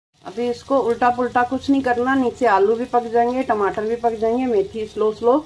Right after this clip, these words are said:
नीचे हो जाएगी। बस इसको एकदम ज़ीरो, बिल्कुल जितना हो सकता है उतना स्लो गैस यूज़ कीजिए,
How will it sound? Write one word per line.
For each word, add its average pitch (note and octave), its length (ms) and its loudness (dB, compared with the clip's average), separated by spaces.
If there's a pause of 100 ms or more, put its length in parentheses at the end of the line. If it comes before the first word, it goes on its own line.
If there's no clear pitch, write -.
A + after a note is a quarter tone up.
(280)
नीचे A3+ 380 2
हो F#3+ 120 4
जाएगी। D3 320 0 (500)
बस F#3 360 0
इसको - 300 -4
एकदम C4+ 560 6
ज़ीरो, B3 600 4 (160)
बिल्कुल B3 380 2
जितना A#3 320 2
हो C#4 140 4
सकता C4 300 -2
है B3+ 60 4
उतना B3 280 -2
स्लो A3 260 -2
गैस A3 260 -2
यूज़ A3 220 -4
कीजिए, A#3 280 -2